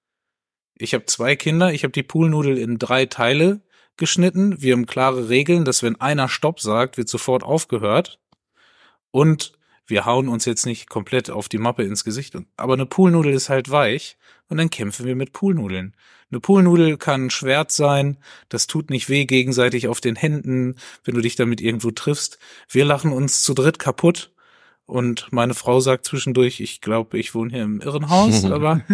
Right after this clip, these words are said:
Speaker 1: aber die Kinder haben total viel Spaß daran.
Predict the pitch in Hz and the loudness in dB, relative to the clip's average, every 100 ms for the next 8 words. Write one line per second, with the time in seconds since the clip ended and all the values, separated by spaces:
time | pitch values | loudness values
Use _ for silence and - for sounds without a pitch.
0 | - 185 - 131 135 139 - 175 180 156 | -2 -4 -4 0 0 0 0 2 4 2
1 | 165 - 165 - 160 196 180 - 156 196 | 0 -4 -6 -4 -4 -4 -4 -4 0 0
2 | - 131 117 120 | 2 0 0 -4